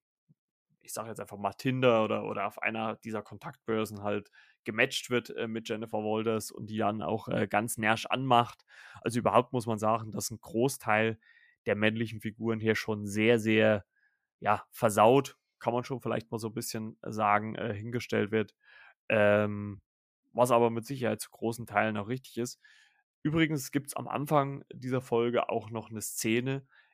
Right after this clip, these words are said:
in der Jennifer Walters wieder zu uns spricht. Also sie bricht wieder mit der vierten Wand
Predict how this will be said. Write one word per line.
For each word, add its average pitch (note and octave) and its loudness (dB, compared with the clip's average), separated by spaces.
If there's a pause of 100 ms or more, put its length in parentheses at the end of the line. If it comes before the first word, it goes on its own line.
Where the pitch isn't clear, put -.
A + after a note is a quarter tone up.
(120)
in A#2 -2
der A2 6
Jennifer A2 0
Walters A2 2
wieder A2 -2
zu C#3 -2
uns C#3+ -2
spricht. - -2
Also G2+ -6
sie G2+ -10
bricht - -4
wieder A#2 2
mit A2+ -2
der A2 0
vierten A2 -4
Wand C3 2